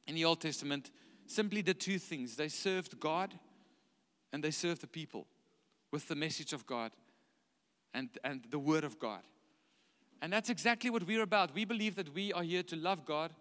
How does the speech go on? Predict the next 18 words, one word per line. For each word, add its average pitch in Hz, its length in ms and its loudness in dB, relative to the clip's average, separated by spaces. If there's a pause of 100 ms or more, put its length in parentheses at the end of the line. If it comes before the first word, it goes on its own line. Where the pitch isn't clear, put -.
(260)
love 170 260 2
people, 165 460 -4 (300)
and 143 120 -4
reach 156 280 0
the 160 80 -4
world. 147 300 -4 (500)
So 185 100 -4
what 214 120 4
do 240 60 2
priests 233 380 2
do? 226 300 0 (360)
We 175 100 -4
serve 202 360 0
God 202 320 4 (220)
and 170 140 -4
we 170 80 -6
serve 170 300 -4
others. 147 480 -4